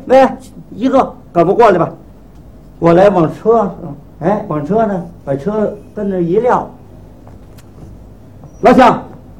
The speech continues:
上他车吧。”“哎，别介，咱讲好了，呃，一次拉到了。”你看，准保拉到地方不就完了吗？你怎么死心眼儿呢？我瞎班儿他上班儿，拉胶皮还有上下班儿啊？<laughs>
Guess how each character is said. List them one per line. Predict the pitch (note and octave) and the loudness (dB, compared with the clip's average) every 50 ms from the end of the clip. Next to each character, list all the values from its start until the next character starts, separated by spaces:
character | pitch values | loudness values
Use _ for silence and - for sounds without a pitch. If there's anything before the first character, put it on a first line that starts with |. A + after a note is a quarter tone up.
| - - | -20 -8
上 | - - C4+ C#4+ | -2 2 2 4
他 | A3+ A#3 A3+ | 6 4 6
车 | E3 G#3 G3+ | 6 6 6
吧。 | F#3+ G3 E3+ C#3+ - - - - - - - - - - - - - - - - - | 6 4 4 2 -2 -10 -18 -20 -20 -20 -20 -20 -20 -20 -20 -20 -20 -20 -20 -14 0
”“哎， | - G#3+ B3+ B3+ | 2 4 4 4
别 | B3+ B3+ C#4+ C4 | 6 6 6 6
介， | A#3+ A#3 A3+ G#3+ G#3+ G#3 | 6 6 4 4 4 4
咱 | C4 C4 | 2 4
讲 | C4+ C4+ B3+ | 6 4 4
好 | F3 G3+ A3+ B3+ | 6 4 6 6
了， | B3 A3+ F#3 - - - - - - - | 6 4 4 2 -4 -14 -20 -20 -2 2
呃， | G#3+ A#3 | 4 4
一 | B3 B3 C4+ D4+ C#4+ | 4 4 4 2 4
次 | - A3 A#3 | 4 6 6
拉 | A3+ F#3+ E3+ | 6 6 6
到 | E3+ B3 C4 A#3+ | 4 4 4 4
了。” | G3+ E3+ B2+ - - - - - | 4 4 2 0 -6 -14 -18 -8
你 | - C4 | -6 -4
看， | A#3+ B3 A#3+ - - - - | -2 -2 -4 -6 -12 -18 -4
准 | - C#4+ D4 D4+ D#4 D4 | 0 2 4 6 6 6
保 | C#4+ C4 C4+ C#4+ | 6 6 6 6
拉 | D4 C4+ G#3 G#3 | 6 6 6 6
到 | A3+ C#4 C#4 | 6 4 4
地 | B3+ C#4+ D4+ D4 | 4 6 4 6
方 | A3+ A#3+ A#3+ | 6 4 4
不 | A#3+ C#4 | 4 4
就 | C4+ C4 | 4 4
完 | B3 C4 C#4 D4 | 4 6 6 6
了 | C#4+ C4 | 4 2
吗？ | A3+ - - - | 0 -4 -8 -4
你 | - C4+ D4 | 0 2 2
怎 | C4+ D4+ | 4 4
么 | C#4+ D4+ | 4 4
死 | - - - C#4 D4+ C#4+ | 2 2 2 2 2 2
心 | B3 A#3 G#3+ | 4 4 4
眼 | F#3+ E3 | 6 6
儿 | C#3 E3+ G#3+ C4+ | 6 6 4 6
呢？ | C4+ B3+ G3 - - - - | 4 4 2 0 -4 -2 2
我 | F3+ A#3 B3 | 4 4 6
瞎 | B3 D4 D4 | 6 6 6
班 | D4 C#4+ A#3 | 6 6 4
儿 | F#3+ | 2
他 | F3 F#3 F3+ | 2 2 2
上 | F3 B3+ C4+ C4+ B3+ | 2 4 4 4 4
班 | B3 G#3 | 4 4
儿， | D3+ A2 - - - - - | 4 2 0 -4 -10 -14 -4
拉 | F#3+ A#3+ B3+ | 2 2 2
胶 | B3+ B3+ C4 B3+ | 4 6 4 4
皮 | - D#3 F#3 B3 | 4 2 2 2
还 | B3+ A3 G#3 | 4 6 6
有 | F#3 D3+ | 4 4
上 | - F3+ E3+ D#3 | 4 2 2 4
下 | D#3+ D3+ C3+ | 4 4 4
班 | C#3+ D#3+ D#3+ | 6 6 6
儿 | D#3 D3+ | 6 4
啊？ | C3+ - - | 2 0 -4
<laughs> | - | -8